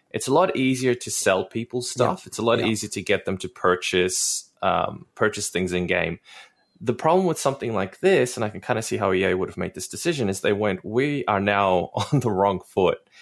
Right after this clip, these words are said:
Speaker 1: People
Speaker 2: Mm.
Speaker 1: don't have a positive experience about us. How do we deliver something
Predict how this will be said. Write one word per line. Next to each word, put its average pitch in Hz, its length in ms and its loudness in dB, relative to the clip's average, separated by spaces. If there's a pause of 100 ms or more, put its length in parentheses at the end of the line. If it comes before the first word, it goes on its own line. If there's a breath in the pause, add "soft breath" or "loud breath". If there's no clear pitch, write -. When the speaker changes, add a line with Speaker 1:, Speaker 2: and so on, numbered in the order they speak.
(340 loud breath)
Speaker 1:
People 147 460 0
Speaker 2:
Mm. 131 40 -10
Speaker 1:
don't 123 180 2
have 110 200 2
a 90 60 -4
positive 104 500 0
experience 90 480 -4
about 85 260 0
us. - 220 -2
How 117 260 0
do 151 140 0
we 120 460 -2 (680)
deliver 127 380 6
something 98 840 0